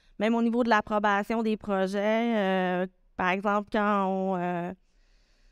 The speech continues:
quand on présente un projet, souvent, on va, quand on veut décoller un projet, là, pour avoir l'approbation, on va montrer, ben, les avantages du projet, les retombées. On va souvent essayer d'estimer un R O I.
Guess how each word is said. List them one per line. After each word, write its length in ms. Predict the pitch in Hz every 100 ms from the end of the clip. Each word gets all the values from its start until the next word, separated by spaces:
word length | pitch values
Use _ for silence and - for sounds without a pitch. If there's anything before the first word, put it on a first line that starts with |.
| _ -
quand 120 | 240
on 40 |
présente 300 | 233 233 240
un 100 | 240
projet, 320 | 214 226 233 240
souvent, 320 | 226 220 226
on 40 |
va, 360 | 202 202 190 185 -
quand 160 | 202
on 100 | 202
veut 140 | 202 202
décoller 480 | 214 202 208 226
un 140 | 254 220
projet, 360 | - 196 214
là, 100 | 262
pour 140 | 220 208
avoir 220 | 190 202
l'approbation, 880 | 185 - 202 185 180 220 214 233 220
on 60 | 190
va 140 | 196
montrer, 680 | 202 196 185 - 220 220 214
ben, 580 | 185 185 185 180 180
les 100 | 185 190
avantages 500 | 190 185 202 202 190
du 80 |
projet, 520 | - 202 190 220 226 226
les 120 | 208
retombées. 560 | 185 185 185 175 202 220
On 60 |
va 100 | 190
souvent 320 | 190 196 196
essayer 360 | 196 185 208 202
d'estimer 500 | 196 202 - 208 208
un 160 | 202 190
R 320 | 196 202 190
O 200 | 185 190
I. 280 | 190 226